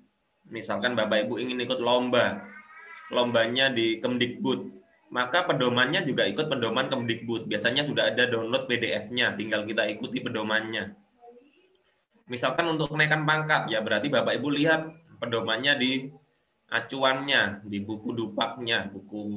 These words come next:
buku empat misalkan. Atau Bapak Ibu ingin nulis artikel, artikel best practice, ya dilihat contoh artikelnya di jurnal itu.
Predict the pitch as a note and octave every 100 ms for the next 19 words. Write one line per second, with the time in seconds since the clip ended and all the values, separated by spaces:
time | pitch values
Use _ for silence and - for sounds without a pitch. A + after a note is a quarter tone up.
0 | G2+ G2+ G#2+ G#2 B2+ A2+ G2+ G2+ G#2 F#2+
1 | - _ _ _ - - A#2 D#3+ D#3+ B2
2 | E3+ D3+ C#3+ D#3+ E3 E3 E3+ E3 - -
3 | - _ _ - D#3+ D#3+ F3 - F3+ B2+
4 | G2 - - _ - B2 - D3 C#3+ -
5 | - E3 D#3 B2+ - C3 C3+ C#3 A#2 A2
6 | A2+ A2+ A2+ B2 A#2+ B2 A#2+ A#2+ C#3+ A#2+
7 | - B2+ A#2+ B2 D3 D#3 C3+ D#3 A#2 B2
8 | A#2+ B2 A#2+ A#2 - G2+ G#2